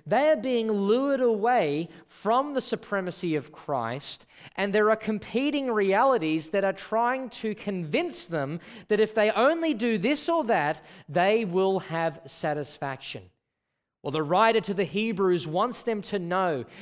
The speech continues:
that they are cheap counterfeits. We don't look to these things for satisfaction. Instead, we look to the one who is supreme.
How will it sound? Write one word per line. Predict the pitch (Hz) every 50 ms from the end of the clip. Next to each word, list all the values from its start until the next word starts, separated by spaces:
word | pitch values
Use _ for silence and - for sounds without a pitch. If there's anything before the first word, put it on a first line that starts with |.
| 208 185 -
that | - 208 208 156 135 123
they | 202 214 233 247 247 240
are | - 220 208
cheap | 196 - - - - 202 233 254 247 -
counterfeits. | - - 208 226 226 220 208 160 - - 165 123 120 - - - - - - - - - - -
We | 185 220 214
don't | 202 220 254 285 302 -
look | 196 196 247 311 - -
to | - 233
these | 214 180 190 180 180 175 -
things | - 196 185 175 170 165 156 -
for | - 180
satisfaction. | 160 - - 175 165 165 160 - - - 175 175 170 - - 214 196 196
Instead, | - 180 190 180 151 - - - - 220 220 233 220 226 - - - - -
we | - 190 180 170
look | 175 196 240 233 240 -
to | - 220
the | 185 185
one | 165 165 175 180 196 202
who | 180 147 190 185 175
is | 165 170
supreme. | - - 165 - - - - 143 156 151 147 139 123 113 107